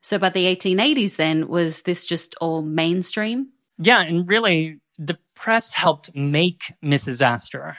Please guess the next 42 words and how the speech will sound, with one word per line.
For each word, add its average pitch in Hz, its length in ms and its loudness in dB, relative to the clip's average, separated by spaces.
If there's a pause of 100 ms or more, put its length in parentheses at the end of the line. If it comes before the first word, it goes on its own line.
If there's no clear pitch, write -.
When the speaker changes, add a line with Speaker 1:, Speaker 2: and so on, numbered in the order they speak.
(160)
Speaker 2:
and 160 140 4
Alva 131 300 2
Vanderbilt 120 540 -4 (200)
and 151 140 6
all 143 120 6
the 127 140 0
others. 151 480 -8
Speaker 1:
Hmm. 165 320 -10 (340)
Speaker 2:
You 175 220 -4
know, 170 80 -4
as 180 280 4
you 226 80 2
read 220 360 -2
through 180 440 2
the 185 100 -4
papers 160 500 0
from 202 200 2
that 202 200 2
time, 214 400 2 (520)
you 165 380 -4
will 196 200 -2 (140)
quickly 226 300 2
find 170 300 2
yourself 151 380 0
reading 160 440 0
about, 135 340 2
you 139 60 -2
know, 120 180 2
who 220 180 -2
was 269 200 -2
heading 233 280 2
to 202 140 -4
Europe 196 400 4
aboard 175 420 -2
which 175 200 -2
steamship 175 760 2
and 120 120 -4
who 135 100 -8
had 185 100 0
just 190 240 0
returned 160 800 0
and 110 140 -6